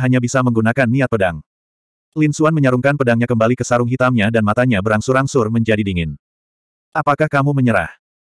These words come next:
Di kejauhan, seseorang menghela nafas. Menggunakan budidaya lapisan kedua tingkat samudera spiritual untuk melawan lapisan kelima tingkat samudera spiritual, ini sudah merupakan keajaiban.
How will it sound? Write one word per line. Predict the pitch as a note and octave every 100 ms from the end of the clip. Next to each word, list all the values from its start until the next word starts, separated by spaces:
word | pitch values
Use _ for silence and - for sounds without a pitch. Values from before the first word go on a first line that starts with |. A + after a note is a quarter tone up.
| _
Di | - D#3
kejauhan, | E3+ D3+ C#3 A#2 G#2 E3+ - -
seseorang | - D3+ D3 D#3
menghela | D3 B2 B2 A2+
nafas. | G#2 - D#2+ - - _ _ _ _ _ _ _
Menggunakan | D3 D3 C#3+ C3+ D#3
budidaya | D3+ C3+ B2+
lapisan | C3+ B2 A#2+ C3+
kedua | C3 A#2 A2+
tingkat | A#2 A#2+
samudera | A#2+ A#2 A2
spiritual | A2+ C#3+ C#3 C3 A2+
untuk | A2+ A#2
melawan | A2+ G2+ G#2+
lapisan | A2 B2+ C#3 C3
kelima | B2+ A#2+
tingkat | A2+ C3+ C3+ -
samudera | C3 C3+ B2+ A#2
spiritual, | D3 C#3+ A#2+ E2 D#2+ _
ini | D3 D3+
sudah | C3 C#3 A2
merupakan | G#2 A2 B2+ A2+
keajaiban. | G#2 F#2+ G2 F#2 D#2+